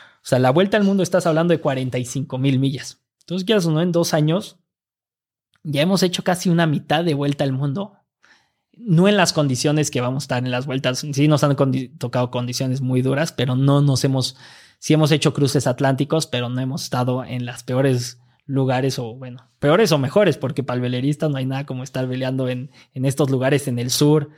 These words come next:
este, en la li-, latitud cuarenta, que hace mucho frío, pero mucho viento, entonces es espectacular, pero también no te puede, para irte a meter ahí tienes que estar dando la vuelta al mundo, no es como que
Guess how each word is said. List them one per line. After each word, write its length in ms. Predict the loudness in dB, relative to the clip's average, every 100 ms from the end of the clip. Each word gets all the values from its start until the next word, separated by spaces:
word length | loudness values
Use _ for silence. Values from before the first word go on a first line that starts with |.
| _ _ _
este, 260 | -10 -6 -6
en 60 |
la 80 | -4
li-, 160 | -4 -6
latitud 540 | -8 -8 -6 -2 -4
cuarenta, 600 | -4 -4 -2 0 -2 -6
que 180 | -6 -8
hace 200 | -4 0
mucho 260 | 2 2
frío, 200 | 2 0
pero 160 | 0 -4
mucho 300 | -2 0 2
viento, 240 | 2 0
entonces 400 | -2 -4 -8 -8
es 40 | -10
espectacular, 760 | -12 -10 -10 -10 -8 -8 -8 -10 -20 -20 _
pero 180 | -8 -8
también 340 | -8 -6 -6
no 140 | -6 -6
te 100 | -8
puede, 220 | -6 -8
para 280 | -8 -2 0
irte 200 | 2 2
a 60 |
meter 260 | 0 0 2
ahí 160 | 2 0
tienes 220 | -4 -6
que 60 |
estar 200 | -8 -4
dando 180 | -2 0
la 120 | 2
vuelta 240 | 2 2 2
al 80 | 2
mundo, 260 | 2 0
no 100 | 0
es 120 | 0
como 260 | 2 -2 -2
que 180 | -8